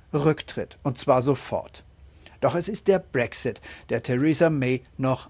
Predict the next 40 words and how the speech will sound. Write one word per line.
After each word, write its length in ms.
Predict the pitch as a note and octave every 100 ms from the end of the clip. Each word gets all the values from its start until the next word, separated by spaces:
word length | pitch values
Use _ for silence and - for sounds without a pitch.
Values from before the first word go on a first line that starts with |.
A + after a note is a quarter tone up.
| -
eine 240 | C3 D3
Gnadenfrist 800 | C#3 A2+ G#2 G2+ - B2 - -
gibt. 280 | C3 G2+ - - - - -
Denn 140 | C3+
die 160 | E3+ -
Uhr 320 | A3 D#3+ -
tickt 300 | G#3 - -
bereits 380 | B2 A2+ C#3+ -
bis 200 | F#3 -
zum 160 | F3
Austritt 480 | C3 E3 E3 - D#3
der 100 | C3+
Briten 380 | C#3+ C#3+ C3 A#2+
aus 200 | C3+ -
der 140 | C3+
E 160 | D3 D#3
U 180 | G3+ F#3 - -
im 180 | F3
März 340 | D#3 A2+ - -
zweitausendneunzehn. 1200 | - A#2+ - A2+ B2 D#3 C#3+ A#2+ G2 - - - - - - -
Und 160 | D3+
es 160 | E3 -
ist 240 | - -
schon 260 | - F#3+ E3+
durch 200 | F#3+ F3
den 180 | F3 D3
Wahlkampf 520 | D3 D#3 - A2 -
einige 420 | D#3 F3 E3+ D3
Zeit 260 | - D#3+ E3
verloren 520 | D3 C#3+ E3+ D#3 C#3
gegangen 420 | B2+ C#3+ C#3+ C#3+ - -
vor 300 | - - F#3
dem 160 | D#3 C#3
Start 400 | - C#3+ B2+ -
dieser 240 | C3 C#3
extrem 500 | D3+ - - E3 E3
schwierigen 760 | B2+ - C#3+ E3 F#3+ D3+ C3 B2+
und 200 | D3 -
komplexen 720 | D3+ C#3+ C3 B2 - C#3 C3
Verhandlungen. 720 | C3 C3 D#3+ D3 D3 C#3+